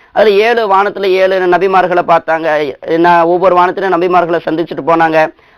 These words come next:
அதுக்கடுத்து இறைவனிடத்துல தொழுகையை பெற்றுக்கொண்டு வந்தார்கள். இது மிஅராஜுடைய சுருக்கமான சம்பவம். இப்ப இதுல விஷயம் என்னன்னு கேட்டா, இவங்க இந்த சகோதரர் என்ன கேள்வி கேட்கறாங்கன்னு சொன்னா,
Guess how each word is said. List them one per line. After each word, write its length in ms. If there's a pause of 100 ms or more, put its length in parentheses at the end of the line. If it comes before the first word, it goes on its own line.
அதுக்கடுத்து 520
இறைவனிடத்துல 960 (180)
தொழுகையை 520
பெற்றுக்கொண்டு 520
வந்தார்கள். 760
இது 220
மிஅராஜுடைய 840
சுருக்கமான 560
சம்பவம். 440 (460)
இப்ப 200
இதுல 540
விஷயம் 400
என்னன்னு 220
கேட்டா, 480 (240)
இவங்க 200
இந்த 200
சகோதரர் 520
என்ன 200
கேள்வி 240
கேட்கறாங்கன்னு 440
சொன்னா, 380